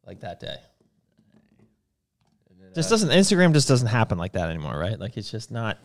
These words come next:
Speaker 1: organic. It's not.
Speaker 2: It's never happened to me
Speaker 1: It's
Speaker 2: once.
Speaker 1: just, like, there's all these algorithms and all that stuff. Like, your views can be, you can get crazy views on one post, and then it's just, like, then you mention covid or the vaccine or anything. Like, next thing you know, <laughs> your,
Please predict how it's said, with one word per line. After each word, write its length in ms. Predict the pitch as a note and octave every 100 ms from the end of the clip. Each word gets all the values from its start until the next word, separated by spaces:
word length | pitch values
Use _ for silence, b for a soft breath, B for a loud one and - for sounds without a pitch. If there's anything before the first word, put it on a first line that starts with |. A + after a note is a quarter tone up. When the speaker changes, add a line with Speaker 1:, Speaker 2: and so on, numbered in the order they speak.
| _
Speaker 1:
organic. 560 | A#2+ A2+ G#2+ C3 - -
It's 160 | - A#2
not. 260 | A#2 G#2+
Speaker 2:
It's 140 | - D3
never 180 | C#3
happened 280 | B2+ A#2+ G#2+
to 60 | G#2
me 60 |
Speaker 1:
It's 120 | A2+ A2
Speaker 2:
once. 60 |
Speaker 1:
just, 180 | A#2+ -
like, 220 | G2+ G2
there's 180 | A#2 G#2+
all 100 | A2
these 120 | G#2
algorithms 800 | F#2+ F#2 B2+ B2+ C3 A#2 A2+ G#2+
and 100 | A2
all 120 | G#2 G2
that 140 | E2+
stuff. 400 | - A2 G#2+ -
Like, 160 | G#2+ -
your 100 | G#2
views 360 | A#2 A#2+ A#2
can 160 | - G#2+
be, 100 | G#2
you 180 | G2 A#2
can 340 | - A2 A2+
get 220 | C3 B2+ -
crazy 360 | - E3+ E3
views 260 | C#3+ D#3 C#3
on 120 | A#2
one 160 | B2+ B2+
post, 480 | - C3+ C3+ C#3 A#2+
and 120 | A#2
then 120 | A#2
it's 160 | A2 -
just, 180 | G#2
like, 220 | G2+ F#2+ - B B B B -
then 360 | C3+ C3 A#2 -
you 160 | B2 C3
mention 360 | B2 A#2+ A2
covid 460 | F#2+ B2+ B2+ C#3 B2+
or 220 | G#2 G2
the 180 | G2+ G2+
vaccine 540 | A2 A#2 - A#2 C3
or 40 | C3+
anything. 400 | B2+ C3+ C3+ C3+
Like, 160 | G#2+
next 200 | F#2+ A#2+
thing 80 | A2+
you 40 | A2
know, 60 |
<laughs> 380 | F3 - - -
your, 100 | B2